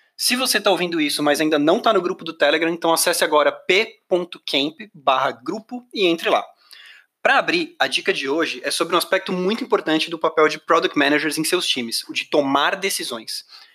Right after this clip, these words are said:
Então, muita gente diz que P Ms são tomadores de decisão final dos times, né?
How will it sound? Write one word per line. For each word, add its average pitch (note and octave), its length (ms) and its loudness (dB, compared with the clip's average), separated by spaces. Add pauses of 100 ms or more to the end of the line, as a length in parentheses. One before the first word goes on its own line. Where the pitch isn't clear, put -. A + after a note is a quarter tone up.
(280)
Então, C4 120 2
muita D4+ 240 2
gente A#3+ 260 0
diz G#3 420 -2
que - 140 -12
P F#3 420 4
Ms F3 220 0
são E3 140 2
tomadores E3 500 0
de D#3+ 80 -8
decisão D3+ 400 -2
final C#3+ 300 0
dos - 120 -6
times, E3+ 600 0
né? D3+ 180 0